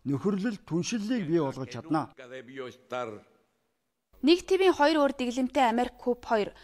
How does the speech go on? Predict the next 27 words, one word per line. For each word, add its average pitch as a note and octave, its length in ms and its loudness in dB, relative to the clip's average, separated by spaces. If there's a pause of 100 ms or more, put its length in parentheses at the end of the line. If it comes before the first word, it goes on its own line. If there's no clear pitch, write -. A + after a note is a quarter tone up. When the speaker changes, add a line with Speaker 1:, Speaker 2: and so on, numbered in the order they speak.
(360)
Speaker 2:
мянга D4 200 0
сан D#4 200 2
цэвэр C4+ 720 0
Фидель B3 400 -2
Кастро, A3 560 -2 (240)
түүний A#3+ 320 2
дүү C#4+ 240 2
Рауль A3+ 320 2
Кастро A3+ 480 -4
нар G3+ 240 -4 (320)
Купи E4 320 4
Америкийн C#4 400 2
дэмжлэгтэй A3 560 -2
ерөнхийлөгчийг D4 560 -2
төрийн B3+ 320 0
эрх - 80 -12
мэдлээс G3+ 400 -8
түлхэн A#3 320 -2
унагаж, F3+ 320 -8 (240)
төрийн D#4+ 280 4
эргэлт - 200 -4
хийсний G#3 320 -8
дараагаар A3+ 480 2 (240)
дипломат D4+ 400 0
харилцаагаа G#3+ 480 -4
тасалсан - 480 -10
дүүхтэй. - 480 -2